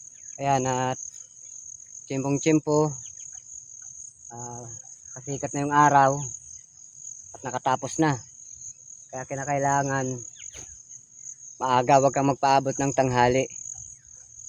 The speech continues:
Ganun lang pag mag-apply ka ng spray sa mga tanim natin, mga gulay o anumang mga pananim nyo na, na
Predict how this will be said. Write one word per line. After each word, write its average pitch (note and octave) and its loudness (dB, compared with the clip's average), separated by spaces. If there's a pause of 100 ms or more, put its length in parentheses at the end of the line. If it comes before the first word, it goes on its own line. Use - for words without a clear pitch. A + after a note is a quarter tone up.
(100)
Ganun C3 -4
lang C3+ 0
pag C3 0 (1300)
mag-apply C3 -4
ka C3+ -4
ng C3+ 2 (2000)
spray D#3+ 0
sa C#3 -2 (560)
mga B2+ -6
tanim C3 -4
natin, C3 -2
mga C3+ 2
gulay C3+ 4
o C3+ -2
anumang C3 -6
mga C3 -8
pananim B2+ -6
nyo C#3+ -2
na, B2+ -2 (1600)
na A#2+ -4